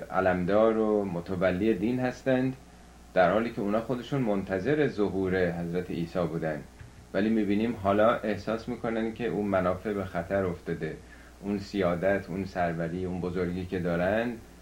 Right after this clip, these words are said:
با این اندیشه‌های جدید به خطر میفته. بخش زیادی از انجیل می‌بینیم که سخنان بسیار گزنده و شدید علیه کاتبان و فریسیان، در واقع همون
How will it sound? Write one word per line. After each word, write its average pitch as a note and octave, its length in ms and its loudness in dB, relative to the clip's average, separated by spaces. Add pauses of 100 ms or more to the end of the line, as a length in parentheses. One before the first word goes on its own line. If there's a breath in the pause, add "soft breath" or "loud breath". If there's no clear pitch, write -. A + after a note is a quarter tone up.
(160 loud breath)
با E2+ 180 2
این G2 180 0
اندیشه‌های F2 580 -2
جدید F#2 560 -4
به F#2 60 -10
خطر G2+ 360 0
میفته. - 500 -2 (920 loud breath)
بخش G2 240 0
زیادی A2+ 540 2
از F2 220 0
انجیل G2+ 580 -2 (120)
می‌بینیم F2+ 420 -4
که G2+ 180 -4 (140)
سخنان F#2 440 -2 (120)
بسیار A2+ 560 2 (320)
گزنده F#2+ 720 0
و F2+ 40 -4
شدید F#2+ 540 -4
علیه G#2+ 440 -2 (460 loud breath)
کاتبان F#2+ 680 4
و F2 60 0
فریسیان، F2+ 800 -2
در D#2 180 -6
واقع E2 320 0
همون F#2+ 340 -4